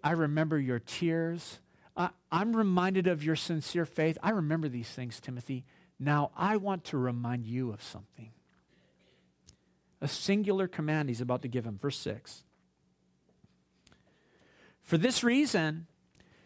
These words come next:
I remind you to fan into flame the gift of God which is in you through the laying on of my hands. For God gave us a spirit not of fear,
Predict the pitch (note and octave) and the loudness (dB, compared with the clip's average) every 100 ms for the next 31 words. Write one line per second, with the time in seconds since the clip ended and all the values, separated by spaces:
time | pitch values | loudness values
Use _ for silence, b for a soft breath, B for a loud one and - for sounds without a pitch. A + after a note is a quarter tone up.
0 | b b b F#3+ C4+ C#4 C4 B3 C4 D4 | b b b 2 4 4 4 6 6 6
1 | A#3 C4 C4 C#4+ C#4 - A#3+ A#3+ A#3+ F#3 | 4 4 4 2 0 2 2 4 2 2
2 | - G#3+ - C#4 G3 A3+ G3 G#3 F#3 G3+ | 2 2 2 -2 2 2 4 2 2 2
3 | G3 D3+ G#3+ C4+ F3 D#3+ F3 - E3+ F3 | 2 4 4 4 6 4 4 2 2 4
4 | F3+ A3 A#3+ A3 G#3+ D#3+ D3+ F3 G#3 G3+ | 4 4 4 4 2 2 2 2 4 4
5 | G#3 F3 D3 - D#3+ C3 F3+ G3 A3 D#3+ | 4 4 2 0 -2 2 2 2 2 4
6 | G3+ G#3 F#3+ F#3+ - - B B C#3+ - | 4 4 2 0 -4 -10 B B 0 2
7 | - G#3+ A3 F3+ E3+ F3 A#3 C#4 - E3+ | 2 4 4 2 2 2 2 0 2 4
8 | C3+ B2 B2+ | 4 2 -4